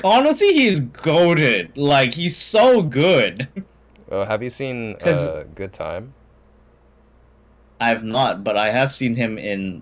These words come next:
Speaker 1: The Lighthouse, and that's a really good movie as well.
Speaker 2: Oh, yeah. Yeah, <laughs> The Lighthouse. Dude,
Speaker 1: Oh,
Speaker 2: you should
Speaker 1: God.
Speaker 2: watch, you should watch Good Time. It is,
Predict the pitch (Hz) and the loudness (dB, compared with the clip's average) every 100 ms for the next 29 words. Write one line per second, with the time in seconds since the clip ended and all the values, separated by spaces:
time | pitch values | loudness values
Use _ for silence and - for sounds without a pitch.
0 | _ 107 95 92 95 98 - 82 - - | _ -8 -8 -4 -4 -4 -6 -10 -10 -14
1 | 92 82 85 - - - 87 82 78 - | -14 -12 -12 -12 -16 -16 -18 -20 -20 -20
2 | 87 95 95 85 87 _ _ 87 85 85 | -18 -18 -14 -14 -16 _ _ -10 -8 -8
3 | 80 78 87 - 92 90 92 110 - 131 | -8 -10 -14 -18 -14 -10 -6 -8 -6 -6
4 | 98 90 101 104 95 95 98 107 _ - | -4 -6 -6 -4 -4 -6 -10 -16 _ -20
5 | - _ _ _ _ _ _ _ _ - | -20 _ _ _ _ _ _ _ _ -18
6 | 117 110 107 107 135 - 117 85 90 98 | -10 -4 -4 -4 -6 -6 -8 -6 -2 -2
7 | 98 - - - _ - 107 120 92 95 | -2 -8 -18 -20 _ -16 -10 -8 -4 -6
8 | - - 78 76 78 73 73 _ _ _ | -6 -14 -14 -14 -14 -14 -20 _ _ _
9 | 92 - 85 85 80 - - - | -14 -12 -12 -12 -14 -20 -20 -20